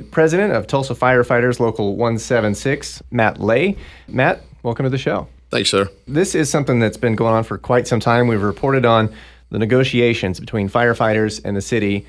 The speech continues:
Speaker 1: on pay raises. Do you know offhand how long this conversation has been happening?
Speaker 2: Oh, I, I suppose you could say it's been going on for about fifty years when you get down to actual, uh, contracts between the city of Tulsa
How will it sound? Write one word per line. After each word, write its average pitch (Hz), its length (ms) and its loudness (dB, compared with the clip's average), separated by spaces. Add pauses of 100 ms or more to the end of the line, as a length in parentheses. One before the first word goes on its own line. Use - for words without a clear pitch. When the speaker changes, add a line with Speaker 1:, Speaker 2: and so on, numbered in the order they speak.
(340)
Speaker 1:
on 101 120 -6
pay 135 240 0
raises. 104 640 -2
Do 127 100 -2
you 220 80 0
know 202 320 0
offhand 127 440 0
how 123 120 2
long 113 400 2 (200)
this 107 120 -6
conversation 110 560 0
has 110 120 -2
been 110 100 0
happening? 117 440 -2 (360)
Speaker 2:
Oh, 85 160 0
I, 78 320 0
I - 20 -2
suppose 87 340 0
you 82 120 -6
could 76 100 -6
say 82 220 2
it's 78 160 0
been 85 160 -2
going 82 180 2
on 78 100 -2
for - 120 -8
about 78 200 2
fifty 87 300 0
years 80 400 0
when 76 100 -4
you 76 60 -2
get 78 160 -4
down 73 240 -2
to 60 160 -6
actual, 76 480 -6
uh, 69 160 -2
contracts 80 680 -2
between 76 260 -8
the 71 40 -4
city 80 220 -2
of 69 80 -4
Tulsa 71 500 -2